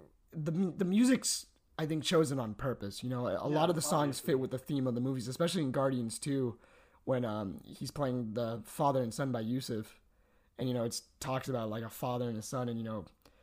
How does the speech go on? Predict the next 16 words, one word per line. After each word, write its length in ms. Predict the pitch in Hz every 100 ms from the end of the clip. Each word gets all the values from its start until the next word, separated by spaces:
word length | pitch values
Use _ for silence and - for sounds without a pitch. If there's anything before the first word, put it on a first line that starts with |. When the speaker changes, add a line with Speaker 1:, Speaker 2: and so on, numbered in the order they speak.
| _ _ _ _ -
Speaker 1:
Peter 260 | 196 151
Quill 320 | - 175 147
just 240 | 131 131 -
lost 360 | 131 120 - -
his, 420 | 120 107 113 - _
you 60 | 131
know, 160 | 113 107
his 240 | 123 110
father, 420 | - 123 117 110
which 280 | 113 120 -
Speaker 2:
Obviously. 480 | - - 131 - -
Speaker 1:
that's 160 | - 170
Speaker 2:
It's 40 |
Speaker 1:
Guardians 320 | 202 185 147 127
Speaker 2:
like, 100 | 143
Speaker 1:
two. 160 | 92